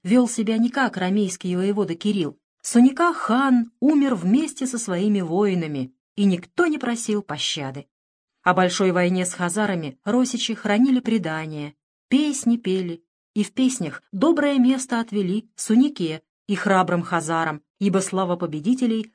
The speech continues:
возрастает от правдивого рассказа о доблести побеждённых. Закрывшись щитами, наставив копья и мечи,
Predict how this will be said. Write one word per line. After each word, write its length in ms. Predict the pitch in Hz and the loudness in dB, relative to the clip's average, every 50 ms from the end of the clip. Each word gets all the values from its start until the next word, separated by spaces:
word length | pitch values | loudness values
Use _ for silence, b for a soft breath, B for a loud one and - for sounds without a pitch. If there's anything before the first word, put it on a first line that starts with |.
| _ _ | _ _
возрастает 720 | - 185 220 214 240 247 233 - - 320 302 277 262 - _ | -2 -2 0 0 0 -2 -2 -2 -4 -4 -2 -4 -6 -8 _
от 140 | - 202 - | -8 -8 -6
правдивого 640 | - 190 175 165 165 156 226 302 311 285 269 254 240 | -4 -4 -4 -4 -2 0 0 0 0 0 -2 -2 -2
рассказа 600 | 233 247 247 - - 180 175 180 185 170 175 170 _ _ _ _ - | -2 -2 -4 -4 -6 -6 -6 -6 -6 -8 -10 -10 _ _ _ _ 0
о 120 | 185 185 | 0 0
доблести 560 | 165 151 190 247 254 214 220 220 214 - - | 2 2 2 2 2 2 -2 -4 -4 -6 -10
побеждённых. 800 | 185 - 160 143 156 139 127 135 151 143 139 143 143 139 - - _ _ _ _ _ _ _ _ _ _ _ _ _ _ - | -10 -10 -10 -10 -10 -12 -10 -10 -8 -8 -8 -8 -10 -12 -16 -20 _ _ _ _ _ _ _ _ _ _ _ _ _ _ -8
Закрывшись 680 | 175 156 220 247 247 330 349 349 339 - 311 294 - | 0 2 2 4 4 2 0 0 -2 -4 -6 -6 -4
щитами, 600 | - - - 247 254 - 262 262 254 247 247 240 - _ _ _ _ - | -4 -2 -2 -2 -2 0 2 2 4 4 2 0 -2 _ _ _ _ 0
наставив 600 | 185 202 220 226 - - 269 262 254 254 - - | 2 2 2 2 0 -2 0 0 0 0 -2 -6
копья 400 | - - 254 262 262 220 214 226 | -4 0 0 0 0 0 0 2
и 80 | 226 214 | 2 2
мечи, 460 | 208 208 - - - 262 262 262 | 2 0 0 0 2 2 2 2